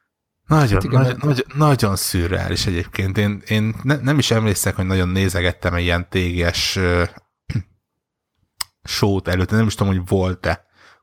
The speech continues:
Speaker 1: korábban
Speaker 2: Volt,
Speaker 1: ilyen.
Speaker 2: persze. Mindig, mindig, persze. Tudod, hardware-ben mindig voltak, csak ott,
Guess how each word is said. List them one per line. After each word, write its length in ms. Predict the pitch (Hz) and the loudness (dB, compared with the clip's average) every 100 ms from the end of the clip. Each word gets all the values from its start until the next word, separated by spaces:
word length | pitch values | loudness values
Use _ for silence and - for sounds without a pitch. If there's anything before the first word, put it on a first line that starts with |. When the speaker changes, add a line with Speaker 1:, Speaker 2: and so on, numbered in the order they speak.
| - | -6
Speaker 1:
korábban 320 | 90 85 139 | -4 0 2
Speaker 2:
Volt, 200 | 123 87 | 0 0
Speaker 1:
ilyen. 160 | 87 110 | 2 2
Speaker 2:
persze. 340 | 104 - 113 - 147 | 0 -6 -6 -4 -2
Mindig, 380 | 147 123 110 113 | -2 -4 -6 -6
mindig, 420 | 123 107 101 - | -6 -4 -6 -4
persze. 300 | 117 110 123 | -4 -2 -4
Tudod, 200 | 113 120 | -2 0
hardware-ben 680 | 147 135 123 117 113 117 120 | 2 2 2 2 2 2 2
mindig 320 | 123 107 107 | 0 0 0
voltak, 320 | 113 - 135 | 0 0 -2
csak 180 | - 135 | -4 -2
ott, 200 | 135 | -2